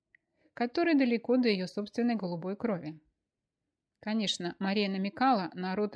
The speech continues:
деятельности клана Медичи в течение последних столетий. И эта девочка, практически выросшая под крылышком французской королевы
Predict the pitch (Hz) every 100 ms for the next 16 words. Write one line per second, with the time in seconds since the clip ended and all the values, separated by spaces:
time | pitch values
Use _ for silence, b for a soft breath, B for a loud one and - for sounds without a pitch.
0 | - 180 214 247 220 180 175 180 - 196
1 | 185 214 247 202 156 - 151 - 180 -
2 | 190 233 240 190 - 165 175 - 208 202
3 | 160 - 165 - _ _ _ _ _ _
4 | _ _ _ _ 233 311 320 254 214 196
5 | 208 - 220 214 - - _ 208 208 -
6 | 240 240 - 233 208 202 185 - 180 175
7 | - 202 - 208 180 - 185 - 196 -
8 | - 175 - 180 180 220 277